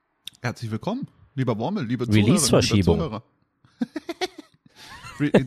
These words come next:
Speaker 1: diesmal aber wirklich, oder?
Speaker 2: Diesmal wirklich.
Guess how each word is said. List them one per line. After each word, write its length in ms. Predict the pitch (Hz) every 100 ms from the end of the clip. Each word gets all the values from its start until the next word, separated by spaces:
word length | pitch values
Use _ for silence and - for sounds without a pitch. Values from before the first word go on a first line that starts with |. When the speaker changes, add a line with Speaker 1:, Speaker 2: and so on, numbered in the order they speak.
| -
Speaker 1:
diesmal 360 | 202 208 170
aber 220 | 156 139 135
wirklich, 360 | - 131 110
oder? 240 | 113 135 - _ _ _ _ _
Speaker 2:
Diesmal 320 | 104 - 110 95
wirklich. 480 | 160 101 87 -